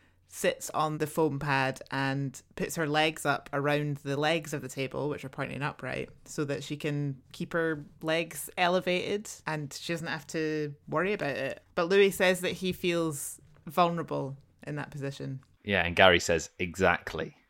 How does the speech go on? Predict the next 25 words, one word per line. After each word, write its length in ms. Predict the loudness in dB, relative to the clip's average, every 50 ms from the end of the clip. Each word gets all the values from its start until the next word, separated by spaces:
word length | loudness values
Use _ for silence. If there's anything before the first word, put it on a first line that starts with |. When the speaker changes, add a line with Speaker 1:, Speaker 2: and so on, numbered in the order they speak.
| _ _ _ _ _ _ -4
Speaker 1:
Very 260 | -4 -2 -2 -2 -4
sinister 680 | -2 -2 -2 0 0 -2 -4 -4 -4 -2 -2 -2 -2 -4 -8 -12 -16 -8 -6
thing 220 | -6 -6 -6 -8
to 120 | -10 -12
say, 300 | -8 -4 -2 -2 -2 -2
that. 320 | -4 -4 -6 -6 -8 -10 -12 -12 -14 -14 -14 -18
<laughs> 240 | _ _ _ _
Louis 260 | 0 4 6 6 8 8
then 220 | 8 6 4 4
says, 640 | 2 4 4 4 4 2 0 -2 -4 -8 -10 -10 -4
"How 140 | 0 0 0
do 120 | 2 0
you 80 | -2 -4
explain 460 | -4 -6 -6 -2 0 0 0 0 -2
this 180 | -2 -4 -6 -6
stuff 460 | -8 -8 -8 -8 -10 -12 -16 -20 -20 _ _ -20 -20 -20 -14 -14
if 120 | -12 -8 -6
you 40 | -6
have 100 | -8 -4
friends 340 | -2 -2 -2 -2 -4 -8 -10
and 120 | -10 -6
family 360 | -4 -4 -4 -4 -4 -4 -4
over 220 | -4 -6 -6 -8 -10
to 80 | -12
stay?" 380 | -10 -8 -6 -6 -6 -6 -10